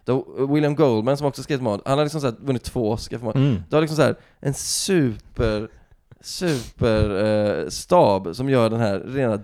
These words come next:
Speaker 1: dyngan liksom.
Speaker 2: Ja.
Speaker 1: Men det som händer då, eh, eh, när utomjordingen tar över, <laughs> eh, Jonesy, som då spelas av Damian Lewis, den
Speaker 2: Mm.
Speaker 1: rödhåriga från Band of Brothers,
Speaker 2: Just det.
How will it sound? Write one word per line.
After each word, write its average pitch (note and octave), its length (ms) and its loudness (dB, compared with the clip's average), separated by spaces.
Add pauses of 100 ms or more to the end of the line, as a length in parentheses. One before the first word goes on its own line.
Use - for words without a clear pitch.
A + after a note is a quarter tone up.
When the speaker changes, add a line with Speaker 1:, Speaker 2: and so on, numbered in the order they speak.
(200)
Speaker 1:
dyngan D3 420 2
liksom. A#2+ 180 -4
Speaker 2:
Ja. B2 280 6
Speaker 1:
Men C#3+ 100 0
det D#3+ 80 0
som D#3+ 100 -2
händer G3+ 200 0
då, C#3+ 120 4
eh, B2 480 0
eh, A#2 120 0
när B2 340 2 (1040)
utomjordingen B2 680 0
tar C3+ 200 0
över, C#3+ 720 0 (400)
<laughs> - 360 -16
eh, G#2+ 360 0
Jonesy, C#3+ 500 0
som A2 120 -6
då G#2+ 60 -4
spelas G#2+ 280 -4
av G2+ 60 -6
Damian G#2 320 -2
Lewis, A#2+ 420 0
den A2+ 140 -2
Speaker 2:
Mm. C3+ 120 4
Speaker 1:
rödhåriga A2+ 360 2
från G#2 240 -4
Band G#2+ 180 -2
of G2+ 60 -10
Brothers, G#2 460 -4
Speaker 2:
Just G2+ 240 -2
det. G#2+ 80 0